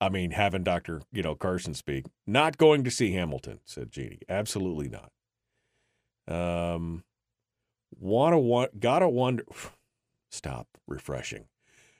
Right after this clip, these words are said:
"Gotta wonder why the school board decided to deprive disadvantaged youth of the opportunity to be inspired by a person of color who rose above."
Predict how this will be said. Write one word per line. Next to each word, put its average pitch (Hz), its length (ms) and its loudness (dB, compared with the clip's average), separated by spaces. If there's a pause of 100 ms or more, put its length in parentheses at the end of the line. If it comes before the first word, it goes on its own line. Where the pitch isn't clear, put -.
(140)
"Gotta 170 220 6
wonder 151 320 6
why 113 280 4
the 98 100 -2
school 117 300 0
board 95 280 2
decided 92 500 -2
to 80 60 -10
deprive 92 580 -2
disadvantaged 101 720 -2
youth 107 260 0
of 90 120 -4
the 98 120 0
opportunity 98 680 -2
to 80 60 -6
be 104 220 -2
inspired 104 480 -2
by 95 140 2
a 92 80 0
person 123 340 -2
of 90 80 -6
color 123 300 0
who 110 120 0
rose 123 300 4
above." 127 400 2